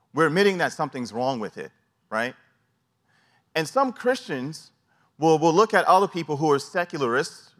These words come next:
that is, people who believe that there is no possibility of something outside of us, a God, a being, or something outside of us in-, interrupting and interacting in our world. Some Christians will look at, at,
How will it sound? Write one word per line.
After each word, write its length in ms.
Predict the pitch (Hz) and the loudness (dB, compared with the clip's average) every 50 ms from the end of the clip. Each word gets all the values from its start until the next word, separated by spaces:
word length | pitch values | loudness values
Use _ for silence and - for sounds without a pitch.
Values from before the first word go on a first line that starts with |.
| _ _ | _ _
that 140 | - 143 139 | -4 -2 -2
is, 120 | 139 135 | -2 -4
people 260 | - 170 175 170 151 | -6 -12 -10 -8 -8
who 100 | 139 151 | -6 -6
believe 420 | 139 127 143 127 135 139 143 147 127 | -4 -4 -4 -4 -4 -6 -8 -8 -6
that 180 | 131 120 110 | -6 -6 -6
there 320 | - 135 127 131 127 120 - _ _ _ _ _ _ - | -4 -4 -4 -2 -4 -4 -8 _ _ _ _ _ _ -10
is 160 | 135 131 - | -10 -6 -2
no 180 | 123 156 175 180 | 2 2 2 2
possibility 720 | - 165 151 147 - - 131 143 139 135 120 127 123 120 | 4 4 2 2 2 -2 -2 -2 0 0 -2 -2 -2 -2
of 160 | 113 117 104 | -2 -2 -2
something 340 | - - 143 139 135 127 107 | -4 -6 -6 -6 -6 -6 -2
outside 440 | 113 127 120 - - 147 131 127 123 | 0 0 0 0 0 0 2 2 0
of 120 | 104 87 | -2 -4
us, 180 | 104 104 104 - - | -6 -6 -6 -8 -10
a 80 | 104 | -10
God, 360 | 101 90 113 113 117 117 117 110 | -6 -2 0 2 2 2 0 -2
a 60 | 101 | -4
being, 280 | 87 110 113 117 113 | -8 -10 -10 -10 -10
or 40 | 107 | -10
something 300 | 98 - 123 107 113 104 95 | -10 -10 -12 -12 -10 -10 -8
outside 340 | 104 101 - - 117 110 | -8 -8 -6 -4 -4 -4
of 100 | 104 95 | -4 -6
us 160 | 104 98 - - | -8 -10 -10 -12
in-, 180 | - 117 110 - - | -14 -16 -16 -14 -14
interrupting 640 | - 120 113 - 113 107 120 123 - - 104 101 101 - _ _ _ _ _ | -16 -16 -14 -10 -6 -4 -4 -4 -6 -8 -14 -14 -16 -18 _ _ _ _ _
and 140 | - 107 104 | -14 -12 -10
interacting 520 | 101 123 123 - 123 120 117 117 - 113 107 | -10 -10 -8 -4 -2 -2 -2 -2 -4 -10 -10
in 80 | 104 | -8
our 100 | 101 95 | -8 -8
world. 380 | 92 95 113 117 104 92 82 85 _ _ _ _ _ _ _ _ _ _ _ | -6 -4 -4 -2 -2 -2 -4 -8 _ _ _ _ _ _ _ _ _ _ _
Some 180 | - - 202 196 | -8 -4 -4 -4
Christians 420 | 185 - 226 220 214 208 185 143 | 0 2 2 2 2 0 -6 -4
will 120 | 147 160 156 | -2 -2 0
look 180 | 170 208 208 | 0 0 0
at, 180 | 208 165 143 - | 0 0 0 0
at, 160 | 139 143 135 | 0 -2 -2